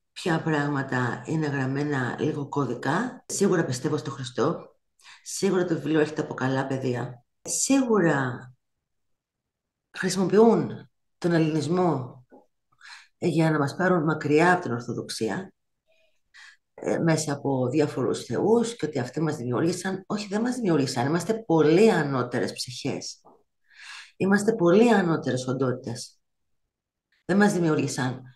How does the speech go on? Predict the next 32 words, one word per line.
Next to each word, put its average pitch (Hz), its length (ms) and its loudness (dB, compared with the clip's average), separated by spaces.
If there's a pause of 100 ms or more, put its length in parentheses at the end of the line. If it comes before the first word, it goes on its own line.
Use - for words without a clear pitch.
(160)
Απλά 160 600 0
μας 160 260 -2
κλείδωσαν. 190 760 6 (320)
Οπότε 175 360 2
το 170 120 2
να 151 100 4
σε - 140 -4
κλειδώνουν 214 640 4
μέσα 214 280 2
σε 170 160 -2
ένα 147 360 -2
μάτριξ, 156 560 2
μέσα 156 200 -4
σε 151 140 -4
ένα 151 220 -2
ψεύτικο 185 500 -2
κόσμο 147 400 0 (340)
που 165 120 -2
αυτοί 147 340 2
έφτιαξαν, 139 840 -4 (1300)
μπορεί 170 260 4
κανείς 180 180 2
να 170 60 4
το 156 80 -2
μεταφράσει 170 540 -2
σε 165 120 2
«δημιούργησαν 160 840 4
μέσα 151 220 0
σε - 80 -8
αυτόν 127 240 -4
τον 147 160 6
κόσμο». 113 380 -2